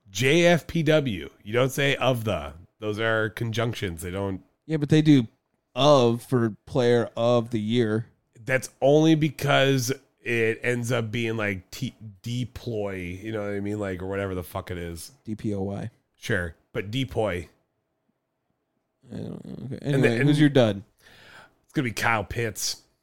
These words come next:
Speaker 2: Wow, you're, you're
Speaker 1: He had a
Speaker 2: just
Speaker 1: bad game.
Speaker 2: It's just, you, you have, you have hatred for
Speaker 1: Tom,
Speaker 2: him.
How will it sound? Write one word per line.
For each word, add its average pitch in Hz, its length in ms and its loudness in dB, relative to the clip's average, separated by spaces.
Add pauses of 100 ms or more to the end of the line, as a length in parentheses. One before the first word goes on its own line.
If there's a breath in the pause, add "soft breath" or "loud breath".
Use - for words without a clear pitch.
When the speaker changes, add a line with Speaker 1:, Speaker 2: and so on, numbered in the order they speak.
(320)
Speaker 2:
Wow, 98 340 -10
you're, 98 460 -6 (340)
you're 107 140 -10
Speaker 1:
He 220 140 0
had 302 80 6
a 311 40 6
Speaker 2:
just 311 40 -8
Speaker 1:
bad 320 200 8
game. 349 380 4 (280)
Speaker 2:
It's - 300 -10
just, - 380 -8 (260)
you, 143 240 -4
you 135 280 4
have, 165 240 4 (120)
you 131 140 0
have 160 120 2
hatred 110 600 -4
for 180 60 0
Speaker 1:
Tom, 156 220 4
Speaker 2:
him. 98 180 -12